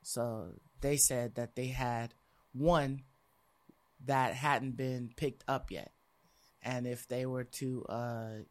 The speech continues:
if they don't get picked up, I could be at the store at, like, eight o'clock. They would, like,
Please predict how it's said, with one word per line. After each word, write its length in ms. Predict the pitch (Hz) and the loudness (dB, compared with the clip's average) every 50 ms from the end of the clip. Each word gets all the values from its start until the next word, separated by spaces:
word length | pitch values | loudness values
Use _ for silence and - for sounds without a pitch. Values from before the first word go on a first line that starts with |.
| _ _ _ _ _ _ _ - - _ _ _ _ - | _ _ _ _ _ _ _ -20 -20 _ _ _ _ -6
if 120 | 123 127 | -6 -4
they 120 | - 127 120 | -2 -4 0
don't 260 | 120 151 165 170 165 | 2 2 2 4 4
get 200 | 147 151 135 - | 0 -2 -2 -2
picked 240 | - 143 127 - - | -4 -6 -6 -4 -4
up, 240 | 127 123 120 - _ _ _ _ _ - - - | -4 -4 -4 -6 _ _ _ _ _ -20 -2 2
I 140 | 120 127 | 2 2
could 200 | 131 - 117 113 | 2 0 -4 0
be 180 | 120 160 180 180 | 2 4 4 4
at 100 | 180 165 | 4 2
the 80 | 165 160 | -2 -4
store 540 | - - - 135 139 135 127 127 123 123 - - - - - - - _ | -4 -2 -2 -2 0 0 0 -2 -2 -6 -10 -16 -20 -20 -20 -20 -10 _
at, 200 | - 117 120 107 | 0 2 2 2
like, 340 | 110 117 107 101 95 82 - - - _ _ _ _ - | 2 2 0 0 -2 -4 -6 -10 -18 _ _ _ _ 0
eight 180 | 147 170 175 165 | 2 4 4 2
o'clock. 480 | 156 - - - 143 127 120 117 104 - _ - - _ - - | 0 -2 -2 2 2 2 2 2 -2 -6 _ -20 -20 _ -20 -6
They 200 | 113 135 135 131 | -2 0 0 2
would, 160 | 127 127 123 | 0 0 -2
like, 300 | 127 127 120 110 104 - | -2 -2 -4 -4 -6 -8